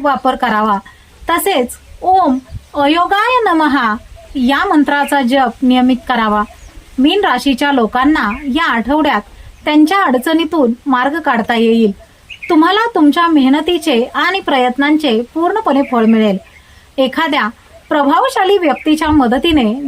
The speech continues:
जमीन किंवा इमारतीशी संबंधित जे काही वाद असतील ते सोडवता येतील.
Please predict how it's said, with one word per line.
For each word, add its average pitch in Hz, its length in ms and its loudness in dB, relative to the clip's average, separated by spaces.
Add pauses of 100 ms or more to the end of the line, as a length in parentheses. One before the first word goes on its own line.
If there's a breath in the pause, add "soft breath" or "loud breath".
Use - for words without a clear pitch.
जमीन 247 380 2 (420 soft breath)
किंवा 381 240 0
इमारतीशी 381 720 0
संबंधित 269 800 2
जे 269 160 2
काही 359 180 0
वाद 269 280 0
असतील 262 600 -2
ते 311 120 -2
सोडवता 220 440 0
येतील. 208 360 0